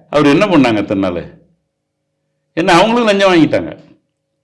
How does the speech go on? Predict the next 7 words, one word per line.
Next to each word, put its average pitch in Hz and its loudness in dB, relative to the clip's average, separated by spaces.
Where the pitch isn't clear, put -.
பணம், 135 0
பணம், 135 -2
இந்த 107 -4
பணத்தை 127 -2
எல்லாம் 139 0
வச்சுக்கிட்டு 127 -6
என்னதான், 110 -4